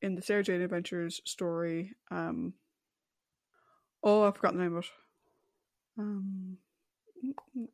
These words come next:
mm. I don't, the girl, the, the red girl with the ship.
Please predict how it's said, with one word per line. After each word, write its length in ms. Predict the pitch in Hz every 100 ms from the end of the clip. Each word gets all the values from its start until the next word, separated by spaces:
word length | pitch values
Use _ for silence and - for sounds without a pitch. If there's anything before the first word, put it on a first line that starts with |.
| _ 220
mm. 600 | 202 202 196 196 196 190 - _ _ _ _ _ _ _ _ _ _ _ _ _ _ _ _ _ - 214
I 40 |
don't, 100 | 185 - - - _
the 160 | 220 202
girl, 340 | 208 208 208 196
the, 160 | 190 196
the 140 | 196
red 240 | 185 180
girl 200 | - 160
with 140 | 165 -
the 60 |
ship. 240 | 185 -